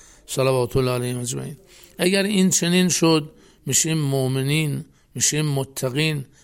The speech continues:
می‌شیم صابرین، می‌شویم مستغفرین بالاسحار، می‌شویم مصداق انسان‌هایی که مستمراً فیض الهی، رحمت الهی، عفو و مغفرت الهی نصیبشون می‌شود.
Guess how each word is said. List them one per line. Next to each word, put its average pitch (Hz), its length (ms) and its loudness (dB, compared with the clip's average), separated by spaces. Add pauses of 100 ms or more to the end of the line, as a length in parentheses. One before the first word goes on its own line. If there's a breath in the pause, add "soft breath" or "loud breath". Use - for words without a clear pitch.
(120 soft breath)
می‌شیم 151 340 -2
صابرین، 135 760 0 (440 loud breath)
می‌شویم 156 400 0
مستغفرین 156 800 -2
بالاسحار، 143 680 0 (440 loud breath)
می‌شویم 170 460 2
مصداق 147 540 2
انسان‌هایی 135 840 0
که 190 320 2 (460 loud breath)
مستمراً 156 1300 2
فیض 180 380 2
الهی، 143 720 2 (420 loud breath)
رحمت 143 480 -2
الهی، 151 680 2 (380 loud breath)
عفو 165 340 -2
و 151 40 0
مغفرت 147 600 0
الهی 156 480 2
نصیبشون 139 640 -2
می‌شود. 139 440 -10